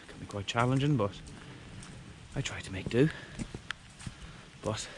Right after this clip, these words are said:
that's what's next on the agenda anyway, is the red deer. But, um, anywho, I'd ramble on forever, so I better get going back to the car, 'cause I'm absolutely soaked through.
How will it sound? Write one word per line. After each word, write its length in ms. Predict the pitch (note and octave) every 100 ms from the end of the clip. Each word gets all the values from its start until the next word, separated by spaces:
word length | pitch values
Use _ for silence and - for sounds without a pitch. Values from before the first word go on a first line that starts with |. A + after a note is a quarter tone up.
| - - - - - - - - - - -
that's 200 | - -
what's 160 | -
next 300 | G#2+ F#2 -
on 80 | G2+
the 100 | G#2
agenda 340 | G2 A2+ G2+ G2
anyway, 340 | G#2 G2+ G2+ - - - - - - -
is 60 | -
the 80 | F#2+
red 200 | G2 F#2+
deer. 240 | G#2 G2+ - - - - - - - - - - - - - - - - - - - - -
But, 180 | F#2+ - G#2+ G2+
um, 140 | G2+ F#2+ - - - - - - - - - -
anywho, 300 | B2 G#2+ C3 - - - G#2
I'd 140 | G#2+
ramble 280 | G#2 G2+ G2+
on 100 | G2+
forever, 420 | - G#2 G#2+ G#2+
so 260 | - G#2 G2+ - - - - - - -
I 60 | -
better 240 | G2 -
get 180 | F#2+ F#2+
going 300 | G2+ G#2+ G#2 - - - - - - - - -
back 220 | A2 G#2+
to 60 | F#2+
the 80 | F#2+
car, 340 | B2 C3 C3 -
'cause 200 | G#2 -
I'm 60 | -
absolutely 440 | G#2 - G2 F#2
soaked 600 | - - F#2 A2+ A2+ -
through. 400 | - - A#2+